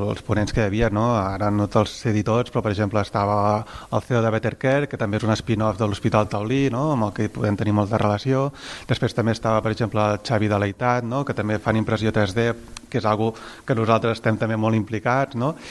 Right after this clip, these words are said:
I hi ha hagut debats molt interessants d'aquesta transferència de coneixement, no? O diferència entre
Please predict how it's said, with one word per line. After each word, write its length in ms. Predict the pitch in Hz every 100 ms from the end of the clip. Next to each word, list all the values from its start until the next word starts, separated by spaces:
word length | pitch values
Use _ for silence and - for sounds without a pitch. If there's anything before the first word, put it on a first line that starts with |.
| - - -
I 220 | 131 117
hi 40 | 120
ha 60 |
hagut 400 | 120 123 123 123
debats 480 | 120 113 110 120 127
molt 240 | 120 113
interessants 640 | 120 113 117 95 117 117 98
d'aquesta 500 | 104 120 110 - 123 120 117 - - - - - - -
transferència 640 | 127 113 131 123 120 139
de 60 | 127
coneixement, 680 | 135 131 - 127 131 147 131
no? 160 | 143 156 -
O 60 | 127 120
diferència 800 | 113 131 123 127 - 127 127 123 - - - - -
entre 260 | 127 127